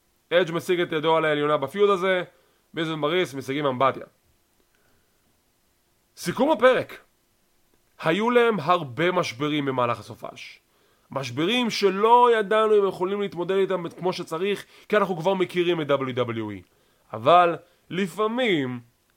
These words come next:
אבל רק לפעמים, דאבליו דאבליו אי מראים שהם מצליחים להוציא מפחם יהלומים. הם הוציאו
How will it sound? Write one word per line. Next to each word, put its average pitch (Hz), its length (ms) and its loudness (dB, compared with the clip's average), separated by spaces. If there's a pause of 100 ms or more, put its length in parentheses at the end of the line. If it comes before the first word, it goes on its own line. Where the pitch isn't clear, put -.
(140)
אבל - 100 -2
רק 311 140 6
לפעמים, 214 640 -2 (420)
דאבליו 214 400 4
דאבליו 220 260 4
אי 214 80 -2
מראים 196 440 0
שהם 185 160 -2
מצליחים 156 360 -6
להוציא 196 280 -2
מפחם 156 440 -2 (380)
יהלומים. 127 680 -4 (1040)
הם 147 80 -4
הוציאו 214 640 -4